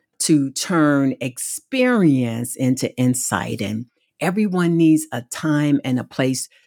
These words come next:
to be alone. And then there are those times where you can, like, go on retreats with like-minded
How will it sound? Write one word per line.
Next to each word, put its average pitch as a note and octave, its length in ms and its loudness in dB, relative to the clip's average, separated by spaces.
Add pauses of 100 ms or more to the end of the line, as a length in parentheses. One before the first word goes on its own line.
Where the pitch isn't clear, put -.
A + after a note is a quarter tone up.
to D#3+ 100 0
be C3+ 180 2
alone. D3+ 640 0 (300)
And C#3+ 160 0
then C#3+ 240 4
there C#3 180 0
are C3 60 -2
those C3 260 -6
times C3+ 380 -2
where C3 80 0
you C3+ 120 -2
can, B2+ 200 0
like, B2 180 -4
go C3 120 -4
on A#2+ 180 -4
retreats G#3 640 -4
with D3 240 0 (260)
like-minded C3+ 800 -2